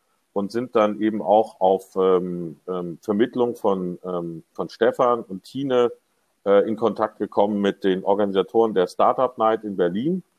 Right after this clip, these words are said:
ähm, die ihrerseits jemanden gesucht haben, der den, den, also die Startup Night besteht aus fünf, sechs verschiedenen Locations, äh,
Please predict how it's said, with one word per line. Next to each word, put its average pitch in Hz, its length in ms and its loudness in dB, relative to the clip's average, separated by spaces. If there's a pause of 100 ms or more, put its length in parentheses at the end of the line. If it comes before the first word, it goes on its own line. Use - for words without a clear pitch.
(540)
ähm, 104 280 0
die 107 100 -2
ihrerseits 117 640 2
jemanden 110 300 -4
gesucht 101 400 -6
haben, 101 300 2
der 98 180 0
den, 90 420 -2 (220)
den, 87 180 -4 (140)
also 87 180 -12
die 82 100 -16
Startup 107 460 0
Night 104 240 0
besteht 110 400 -6
aus 92 460 -2
fünf, 120 240 -6
sechs - 320 -2
verschiedenen 107 520 -6
Locations, 120 800 -2
äh, 101 280 -2